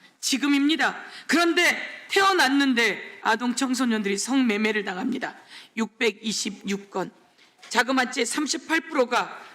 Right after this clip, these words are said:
늘어났습니다. 그리고 교제 폭력을 통해 죽어간 사람이 백팔십일 명이랍니다. 이 사회, 우리 어떻게 할까요? 우리가 낳기도 힘들지만 낳은 사람들이 이렇게 죽어갑니다.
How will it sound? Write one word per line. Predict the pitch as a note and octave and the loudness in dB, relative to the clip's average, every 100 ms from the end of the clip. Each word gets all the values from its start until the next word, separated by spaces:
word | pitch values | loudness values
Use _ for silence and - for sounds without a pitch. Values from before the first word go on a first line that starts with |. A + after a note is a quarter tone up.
| - | -4
늘어났습니다. | G#3 A3+ G3+ - - F#3+ E3+ - - _ - - - | -2 0 -2 -6 -6 -6 -6 -12 -18 _ -20 -20 -6
그리고 | A#3+ C4+ C#4+ B3 - - - | -2 2 2 0 -2 -14 0
교제 | C4+ C4 D#4+ D4+ | 2 2 0 2
폭력을 | E4 D#4+ D4+ D4 | 2 2 2 0
통해 | D#4 D4+ A3+ - - - - | 0 2 2 -2 -14 -12 -4
죽어간 | C4+ C#4 C4+ B3 | 2 2 2 0
사람이 | B3+ A#3+ A#3 A3 - - - | -2 -4 -2 -2 -4 -16 -8
백팔십일 | G#3 A3 - C4+ C4 - B3+ - C#4 | -4 -4 -2 -4 -2 -4 -4 -2 0
명이랍니다. | C4+ B3+ A3+ G3 F3+ - F#3 - - - _ _ - - | 0 0 -4 -6 -8 -10 -14 -18 -20 -20 _ _ -20 -10
이 | A#3 | -4
사회, | A3+ B3+ C4+ B3+ F#3 - - - | -2 0 2 2 0 -10 -18 -8
우리 | A#3 B3 | -2 0
어떻게 | - G3+ C#4 C4+ D4 | 0 -2 -4 -6 -2
할까요? | C4+ A#3 - G3+ G3 - - - D#3+ - - | 0 -2 -4 -2 -2 -4 -14 -20 -20 -18 -2
우리가 | C4+ D4 D#4 - - - - - - | 0 4 4 2 -2 -12 -18 -20 -8
낳기도 | - C4+ D4 - E4+ F4 | 2 4 4 0 0 4
힘들지만 | E4 D#4+ B3 C#4 C#4 A#3 A#3+ | 4 2 2 2 2 2 2
낳은 | B3 C#4 | 4 4
사람들이 | C#4 C#4 C4 B3 | 2 0 0 0
이렇게 | B3 C#4 C#4 D#4+ C#4 C#4 - - - | 0 0 -2 0 0 0 -10 -14 -4
죽어갑니다. | D4+ D4+ C#4 C4 A#3 G3 F3 | -2 0 2 2 2 0 -4